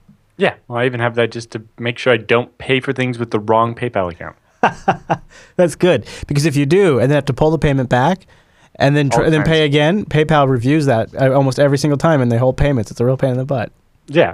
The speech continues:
Speaker 1: uh, you know, it, mostly in that case, I basically have to do all the paperwork to pay myself back or whatever.
Speaker 2: Yeah.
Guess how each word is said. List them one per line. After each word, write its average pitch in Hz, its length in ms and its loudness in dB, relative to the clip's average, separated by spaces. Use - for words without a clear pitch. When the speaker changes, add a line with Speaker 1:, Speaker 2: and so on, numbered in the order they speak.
Speaker 1:
uh, 110 400 2
you 120 100 -6
know, 117 140 2
it, 131 220 0
mostly 135 320 2
in 117 80 0
that 139 220 -2
case, 110 200 -6
I 110 100 0
basically 107 480 -4
have 104 240 -4
to 101 280 -6
do 113 160 0
all 107 100 4
the 104 80 -8
paperwork 101 480 -2
to - 100 -20
pay 113 160 -6
myself 101 480 -4
back 98 380 -2
or 87 120 -8
whatever. 92 560 -8
Speaker 2:
Yeah. 107 260 -2